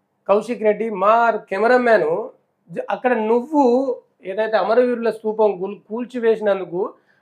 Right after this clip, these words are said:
అక్కడ ఉన్న మహిళలు నిన్ను నిలదీస్తే మావాడు వీడియో తీసినందుకు వాడిని తీసుకుపోయి కొట్టినావు.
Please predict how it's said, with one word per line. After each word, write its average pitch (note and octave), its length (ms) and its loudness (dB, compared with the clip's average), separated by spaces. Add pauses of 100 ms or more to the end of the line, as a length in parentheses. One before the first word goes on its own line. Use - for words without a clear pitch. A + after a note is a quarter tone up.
అక్కడ G#3 200 0
ఉన్న A3 180 0
మహిళలు A#3+ 540 4
నిన్ను A#3+ 220 2
నిలదీస్తే A3+ 560 -2
మావాడు A3 400 4
వీడియో A#3 320 -2
తీసినందుకు B3 440 -6
వాడిని G#3 200 -2
తీసుకుపోయి G#3 420 -2
కొట్టినావు. D#3 340 -6